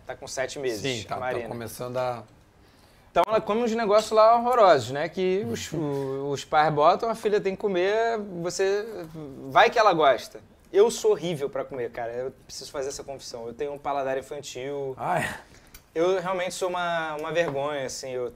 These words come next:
Speaker 2: Bastante
Speaker 1: eu
Speaker 2: fast food.
Speaker 1: Não, não. Eu não como merda, não.
Speaker 2: Hum.
Speaker 1: É, como, né? Eventualmente.
Speaker 2: Sim.
Speaker 1: Mas a minha alimentação de dia a dia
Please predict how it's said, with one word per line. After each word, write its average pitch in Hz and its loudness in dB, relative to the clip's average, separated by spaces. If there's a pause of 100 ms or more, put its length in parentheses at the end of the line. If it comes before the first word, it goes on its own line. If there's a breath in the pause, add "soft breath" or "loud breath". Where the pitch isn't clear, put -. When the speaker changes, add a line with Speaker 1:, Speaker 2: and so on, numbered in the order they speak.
(140)
Speaker 2:
Bastante 123 0
Speaker 1:
eu - -10
Speaker 2:
fast 165 0
food. 156 -2 (200)
Speaker 1:
Não, 277 2
não. 226 0
Eu 151 -4
não 180 -2
como 208 -2
merda, 190 0
não. 143 -8 (220)
Speaker 2:
Hum. 135 -4
Speaker 1:
É, 123 -2 (100)
como, 165 0
né? 147 -6
Eventualmente. 151 -6 (120)
Speaker 2:
Sim. 127 -4
Speaker 1:
Mas 165 4
a 175 -2
minha 170 -2
alimentação 165 -4
de 165 -4
dia 170 0
a - 0
dia 175 -2